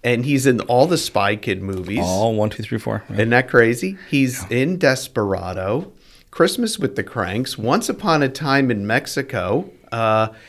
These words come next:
Speaker 1: and here's a little thing where he's with, uh, one of our other stars, Nash Bridges.
Speaker 2: Well, not only Nash Bridges, the movie, and a hundred and whatever episodes,
Speaker 1: Episodes.
Speaker 2: a hundred and twenty episodes.
Speaker 1: Yep.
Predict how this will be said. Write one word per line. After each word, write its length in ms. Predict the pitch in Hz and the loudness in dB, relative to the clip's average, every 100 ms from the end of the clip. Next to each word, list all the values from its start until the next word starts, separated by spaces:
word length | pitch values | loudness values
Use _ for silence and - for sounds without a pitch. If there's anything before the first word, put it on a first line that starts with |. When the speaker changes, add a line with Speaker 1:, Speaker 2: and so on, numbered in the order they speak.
| - - - | -20 -20 -4
Speaker 1:
and 180 | 127 | -2
here's 280 | 131 180 277 | 0 0 -2
a 40 | 254 | -2
little 280 | 202 95 | 0 -2
thing 540 | 92 - 95 131 180 - | -2 -4 -2 -4 -6 -10
where 300 | - 143 147 | -2 0 2
he's 360 | 147 165 170 165 | 0 -4 -6 -4
with, 380 | 143 139 135 135 | -2 -2 -2 -2
uh, 180 | 131 127 | -2 0
one 200 | 131 139 | -2 -4
of 80 | |
our 160 | 135 135 | 0 0
other 180 | 135 135 | 0 -2
stars, 500 | 135 156 196 - - - | -4 -6 -4 -6 -10 -8
Nash 320 | 123 175 - | -6 -6 -6
Bridges. 540 | - 139 170 - - - _ _ _ | -2 -2 -2 -8 -12 -14 _ _ _
Speaker 2:
Well, 200 | 95 90 | -4 -2
not 160 | 95 120 | 0 0
only 200 | 156 131 | 2 0
Nash 300 | 98 107 117 | 2 0 0
Bridges, 340 | - 110 113 104 | -2 -4 -2 -2
the 120 | 98 | 0
movie, 460 | 101 117 117 113 - - | 0 0 0 -2 -4 -8
and 580 | 117 143 113 101 120 - | -2 0 0 0 -2 -4
a 140 | 98 92 | -4 -6
hundred 560 | - - 117 117 101 | -6 -6 -4 -2 0
and 340 | 90 87 82 87 | -2 -2 -4 -2
whatever 400 | 95 95 90 87 | 0 0 -2 -4
episodes, 360 | 101 131 131 135 | 0 2 4 4
Speaker 1:
Episodes. 100 | 90 | 2
Speaker 2:
a 60 | 101 | 2
hundred 260 | 98 107 104 | 2 2 0
and 80 | |
twenty 200 | 92 120 101 | 0 0 0
episodes. 420 | 110 - 87 - - | -2 -4 -4 -8 -6
Speaker 1:
Yep. 200 | 95 95 | -4 -4